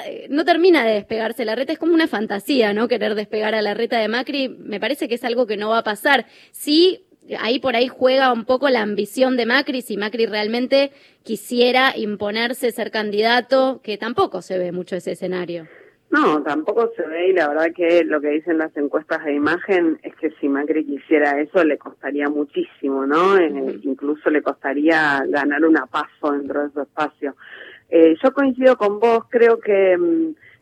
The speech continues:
Speaker 2: eh, uno de los grandes, grandes, grandes activos de Juntos por el Cambio hoy por hoy es conservar la unidad a pesar de todo. Eh, si vos haces el paralelismo con lo que fue el Frente para la Victoria,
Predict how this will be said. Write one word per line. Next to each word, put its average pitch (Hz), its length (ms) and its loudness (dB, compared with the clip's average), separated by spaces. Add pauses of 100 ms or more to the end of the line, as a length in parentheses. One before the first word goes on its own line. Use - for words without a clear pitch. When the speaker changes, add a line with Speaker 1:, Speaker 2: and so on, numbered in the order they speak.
(140)
Speaker 2:
eh, 156 300 6
uno 196 300 8
de 175 100 6
los 160 200 0
grandes, 202 640 4
grandes, 185 420 2
grandes 175 460 2
activos 185 680 0
de 160 100 0
Juntos 165 360 0
por 151 160 -4
el 147 120 -6
Cambio 180 540 2
hoy 165 160 2
por 156 220 -4
hoy 180 360 2
es - 160 -8
conservar 156 540 0
la 165 140 0
unidad 160 520 2
a 143 120 -6
pesar 156 380 -6
de 147 140 0
todo. 196 580 2 (440)
Eh, 143 380 0 (100)
si 170 100 6
vos 196 240 6 (200)
haces 170 420 -6
el 175 140 4
paralelismo 160 840 0
con 156 160 -2
lo 143 120 -4
que 147 120 -8
fue 165 400 0
el 151 140 0
Frente 160 380 0
para 151 200 0
la 147 140 0
Victoria, 175 800 0